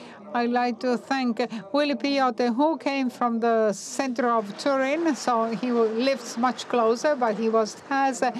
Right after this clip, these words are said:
deeply motivated, uh, to come and talk. I'd like to thank, uh, Don Luigi Ciotti, who came from another world that doesn't exist yet, uh, telling us, uh, that we should all join him in that alternative world.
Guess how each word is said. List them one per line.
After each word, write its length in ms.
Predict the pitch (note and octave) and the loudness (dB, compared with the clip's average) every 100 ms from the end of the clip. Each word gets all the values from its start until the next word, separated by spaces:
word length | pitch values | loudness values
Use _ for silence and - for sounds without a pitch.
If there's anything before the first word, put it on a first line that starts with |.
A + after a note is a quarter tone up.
| A3 - - | -8 -12 -4
deeply 300 | C4+ A3 B3 | -4 0 0
motivated, 840 | A#3 A3+ A#3 A3 G#3 G#3 B3 B3+ | 0 0 -2 0 2 0 -2 0
uh, 100 | B3+ | 0
to 140 | B3 - | -2 -4
come 260 | A#3+ A3+ | -2 0
and 160 | A3 G3+ | -2 -2
talk. 360 | G#3+ E3 B3+ | 0 0 0
I'd 120 | C#4 B3+ | -2 0
like 200 | C4 B3+ | -2 0
to 140 | C4 | -2
thank, 440 | - C4+ B3 A3+ | 0 0 0 0
uh, 80 | A#3+ A#3 - A3 - | -2 -4 -10 -16 -4
Don 240 | A#3+ C4 C#4 | 0 0 0
Luigi 400 | D4+ D4 C#4 B3+ | -2 -2 -4 -2
Ciotti, 540 | - B3 A#3 C4 B3 | 0 0 0 -4 -2
who 200 | C#4 C4+ | 0 0
came 600 | - C#4 C4+ C#4 C#4 C#4 | 0 -2 0 -2 0 -2
from 280 | C4+ C4 B3+ | 0 0 0
another 340 | B3+ D#4 D4+ | 0 0 0
world 320 | B3+ B3 A#3+ A3 | 2 2 4 0
that 140 | G#3+ | 0
doesn't 280 | B3+ B3+ C4 | 0 0 -2
exist 640 | B3 - D4 A#3 A#3+ - - A3+ | -4 -4 -4 -4 -4 -4 -4 -4
yet, 420 | C4+ D4+ A3 - C4 | -2 0 -2 -2 -2
uh, 1000 | C4 C4+ D#4 D#4 C4 G#3 - A#3+ A#3 A3+ - | -2 -6 -8 -8 -6 -6 -2 0 2 0 -2
telling 420 | D4+ D4 D4 C4+ | -2 0 -2 -2
us, 280 | C4 C4+ C#4+ | -2 -2 -2
uh, 100 | B3+ | 0
that 180 | A#3 A#3 | 0 0
we 100 | C#4 | -2
should 260 | - B3 | -2 0
all 340 | B3+ C4 B3 A#3+ | 4 6 4 4
join 440 | G#3 C#4 B3+ A3+ | 2 2 2 2
him 280 | G3+ G#3+ G#3+ | 0 0 0
in 280 | A3 A3 G#3 | 0 0 0
that 360 | A3+ A3 G#3+ | 0 -2 0
alternative 640 | A3 G3+ A#3+ A3+ A3+ G#3+ G#3 | -2 -2 -2 0 0 -2 0
world. 460 | A3 G#3 A3+ C#4+ | 2 2 0 0